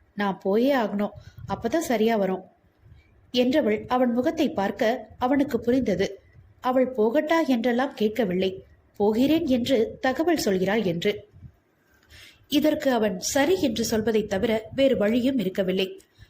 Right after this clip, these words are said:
அவன் மெதுவாய் தலையை எடுத்து மீண்டும் தலையணையில் முகம் புதைத்து கொண்டான்.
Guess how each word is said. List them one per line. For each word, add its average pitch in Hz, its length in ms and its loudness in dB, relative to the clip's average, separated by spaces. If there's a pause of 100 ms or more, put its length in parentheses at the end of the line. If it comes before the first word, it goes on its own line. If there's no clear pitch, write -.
அவன் 269 260 2
மெதுவாய் 294 440 2
தலையை 262 380 0
எடுத்து 185 360 -2 (200)
மீண்டும் 285 420 2
தலையணையில் 220 600 0
முகம் 220 240 -2
புதைத்து 202 400 -2
கொண்டான். 190 400 -4